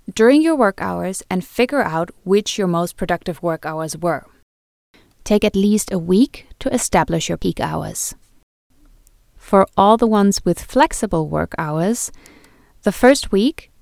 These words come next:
try to get your most important tasks done between eight and ten A M. The second week, focus your attention on ten to twelve,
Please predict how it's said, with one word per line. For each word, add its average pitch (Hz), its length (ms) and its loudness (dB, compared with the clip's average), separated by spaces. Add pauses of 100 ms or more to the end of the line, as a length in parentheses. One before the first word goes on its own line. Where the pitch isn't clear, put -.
try 185 240 2
to - 100 -6
get 220 180 0
your 202 120 2
most 190 500 2
important 196 460 0
tasks 170 380 -6
done 175 300 2
between 170 600 -2
eight 165 200 0
and 165 200 -2
ten - 260 -6
A 135 180 -8
M. - 260 -10 (260)
The - 100 -4
second 254 380 0
week, 285 320 -8 (160)
focus 277 360 4
your 247 80 2
attention 202 440 0
on 180 160 0
ten 180 240 -2
to 170 100 -6
twelve, 214 480 4